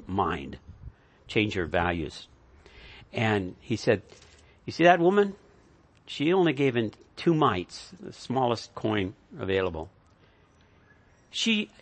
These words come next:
just outgave everybody who's given today,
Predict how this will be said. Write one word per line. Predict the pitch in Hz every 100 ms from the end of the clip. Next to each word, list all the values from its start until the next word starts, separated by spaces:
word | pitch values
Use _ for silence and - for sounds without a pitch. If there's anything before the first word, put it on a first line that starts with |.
| -
just | 151 143 147
outgave | 127 107 139 113 90 82 - _ -
everybody | 135 117 113 101 95
who's | 101 95
given | - 98 92 87
today, | 110 95 - -